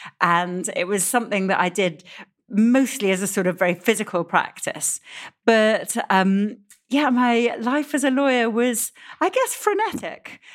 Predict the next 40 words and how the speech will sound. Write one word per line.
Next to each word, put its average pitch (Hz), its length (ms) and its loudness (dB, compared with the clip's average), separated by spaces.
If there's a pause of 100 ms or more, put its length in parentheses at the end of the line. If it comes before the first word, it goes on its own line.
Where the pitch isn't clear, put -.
(120)
And 233 300 4
I 254 100 4
would 247 140 -2
spend 226 640 0
a 220 80 0
good 220 460 -2
portion 262 500 0
of 208 140 -8
the 196 100 -2
day, 180 580 0 (220)
I 220 40 -2
didn't 240 200 2
enjoy 185 320 0
my 151 180 0
job. 170 480 -2
<laughs> 220 100 -12
So 254 180 0
I 214 360 0
used 277 300 2
to 269 60 -4
spend 240 280 2
a - 40 0
good 233 200 0
portion 233 300 0
of 185 80 -6
my 190 140 2
day 185 280 0 (320)
planning 220 400 4
how 202 200 4
I 190 40 0
was 190 140 -2
gonna 196 160 -2
get - 160 -6
to - 100 -8
yoga 208 300 2
class 165 340 0
in 185 120 -4
the 220 80 4
<laughs> 208 100 4
evening. 170 560 -4